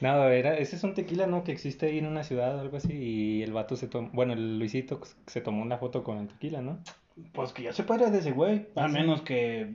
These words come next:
Speaker 2: haya sido un pinche rumón, ¿va?
Speaker 1: No, no sé si
Speaker 2: No sé, pero
Speaker 1: o sea, yo
Speaker 2: ustedes
Speaker 1: pensé que era ahí de, del pueblo donde
Speaker 2: <laughs>
Speaker 1: andaba.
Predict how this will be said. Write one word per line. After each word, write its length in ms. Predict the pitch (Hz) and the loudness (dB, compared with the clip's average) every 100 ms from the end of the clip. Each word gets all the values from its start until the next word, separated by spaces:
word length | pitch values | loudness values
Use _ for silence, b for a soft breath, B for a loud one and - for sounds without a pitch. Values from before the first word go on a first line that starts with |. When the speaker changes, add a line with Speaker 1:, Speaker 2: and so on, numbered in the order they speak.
| 120 | -4
Speaker 2:
haya 220 | 117 117 | -2 -2
sido 180 | 127 117 | -4 -6
un 60 | 113 | -6
pinche 220 | 110 123 | -8 -6
rumón, 260 | 131 185 151 | -4 -4 -6
¿va? 140 | 165 165 | -8 -4
Speaker 1:
No, 180 | 131 151 | -2 0
no 120 | 151 | -2
sé 180 | 156 143 | -4 -4
si 300 | - 135 120 110 | -4 -8 -4 0
Speaker 2:
No 100 | 160 | 2
sé, 200 | 165 165 | 4 4
pero 260 | 160 139 123 | 4 2 2
Speaker 1:
o 40 | |
sea, 80 | 117 | 2
yo 60 | |
Speaker 2:
ustedes 160 | 120 151 | 2 2
Speaker 1:
pensé 80 | 151 | 0
que 80 | 151 | 0
era 100 | 151 | 2
ahí 140 | 139 | 0
de, 220 | 127 127 | 0 -2
del 340 | 110 104 104 113 | -2 -4 -6 -8
pueblo 320 | - 107 113 | -6 -4 -4
donde 180 | 107 101 | -4 -4
Speaker 2:
<laughs> 20 | |
Speaker 1:
andaba. 340 | 104 104 104 | -2 -4 -6